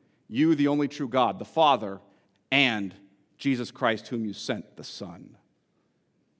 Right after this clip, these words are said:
This is why Jesus can say, "This is eternal life, that they know you, the only true God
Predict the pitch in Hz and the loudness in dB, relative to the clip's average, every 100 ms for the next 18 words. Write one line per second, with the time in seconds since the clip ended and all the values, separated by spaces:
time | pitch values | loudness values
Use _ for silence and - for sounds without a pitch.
0 | _ _ _ _ _ _ _ - 147 175 | _ _ _ _ _ _ _ -6 -4 2
1 | 180 165 131 143 135 147 - 127 123 127 | 4 4 2 0 -2 -6 0 2 2 0
2 | 127 120 127 127 123 143 143 - 127 131 | -2 -6 -6 -4 0 2 2 0 -4 -2
3 | 123 131 147 120 123 123 120 123 127 - | 0 2 2 0 -2 -2 -2 -2 -4 -6
4 | 123 117 98 85 | -4 -4 -4 -6